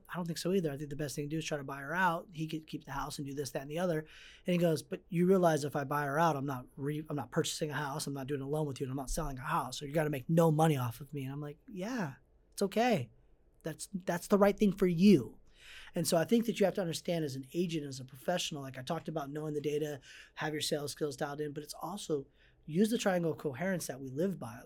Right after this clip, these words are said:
Like, if it's good for the client, it's good for the company, it's good for the agent, then you make that decision. If it's that, if a decision is not good for the client, you don't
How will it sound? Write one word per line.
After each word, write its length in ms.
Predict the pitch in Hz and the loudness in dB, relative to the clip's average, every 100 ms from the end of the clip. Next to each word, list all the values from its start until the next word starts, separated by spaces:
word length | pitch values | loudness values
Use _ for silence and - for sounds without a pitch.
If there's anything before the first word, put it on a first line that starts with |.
| - | -14
Like, 160 | 123 | -14
if 60 | 131 | -14
it's 100 | 127 | -8
good 160 | 175 151 | -6 -4
for 120 | 147 | -6
the 80 | 139 | -8
client, 400 | - 147 156 170 | -10 -8 -6 -8
it's 100 | - | -8
good 160 | 151 | -8
for 300 | - 139 127 - - - - | -6 -6 -6 -12 -20 -20 -10
the 80 | |
company, 340 | 135 147 139 156 | -8 -6 -4 -6
it's 120 | 143 | -4
good 120 | 151 | -4
for 120 | - | -4
the 180 | 151 151 | -10 -6
agent, 220 | 151 170 | -6 -4
then 100 | 160 | -4
you 80 | 165 | -4
make 220 | 151 147 | -4 -6
that 160 | - 135 | -8 -10
decision. 500 | 135 - 170 147 127 - _ | -12 -6 -6 -6 -10 -14 _
If 140 | - 165 | -6 -6
it's 100 | 196 | -6
that, 220 | - 214 - _ - | -6 -8 -10 _ -8
if 120 | 165 | -4
a 60 | 151 | -2
decision 360 | 147 214 196 | 0 0 0
is 140 | 165 147 | -2 -2
not 200 | 170 151 | -4 -4
good 160 | 170 | -6
for 120 | - | -4
the 40 | 147 | -8
client, 300 | - 202 165 | -6 -8 -4
you 80 | 165 | -4
don't 200 | 190 | -4